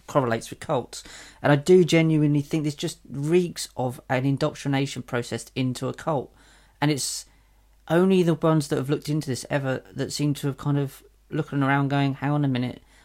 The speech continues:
I see billions wandering into this cult." And it's a little bit like when they got on the trains to go to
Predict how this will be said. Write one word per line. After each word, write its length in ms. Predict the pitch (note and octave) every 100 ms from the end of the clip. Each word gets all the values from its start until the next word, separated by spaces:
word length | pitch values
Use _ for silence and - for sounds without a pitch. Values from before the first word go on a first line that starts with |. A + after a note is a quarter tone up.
| _
I 160 | C3 C3+
see 220 | - B2+ -
billions 640 | D3 D#3+ B2+ G2+ - - _ _ _ -
wandering 640 | A#2+ D#3+ F3 C3+ A2 A2 -
into 240 | B2+ B2
this 160 | B2 -
cult." 420 | - D3 D#3+ - _ _ - -
And 120 | C3
it's 100 | B2+
a 60 |
little 240 | C3+ E3 C#3
bit 160 | C#3
like 240 | A#2 C3 C3
when 100 | C3
they 100 | B2+
got 160 | C3
on 100 | B2+
the 60 | B2
trains 420 | - C#3 B2+ B2
to 100 | -
go 200 | B2+ C3+
to 320 | C3+ - C#3